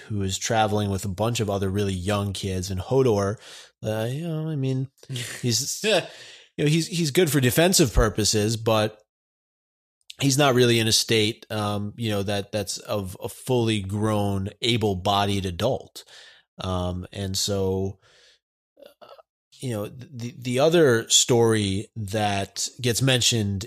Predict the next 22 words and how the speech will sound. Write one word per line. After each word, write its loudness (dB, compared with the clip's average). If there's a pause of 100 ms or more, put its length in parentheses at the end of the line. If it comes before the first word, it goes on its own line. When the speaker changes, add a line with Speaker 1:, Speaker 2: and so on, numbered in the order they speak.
Speaker 1:
in -2
this -2
chapter -2
is -2
that 2
of -2
the -4
Rat 0
Cook. -14 (800)
Speaker 2:
Right. -8 (160)
Speaker 1:
And -4
they 0
bring 4
up 2
yet 2
again 0
the -2
idea 0
of -4
guest -2
rights. -4 (140)
Speaker 2:
Mm-hmm. -12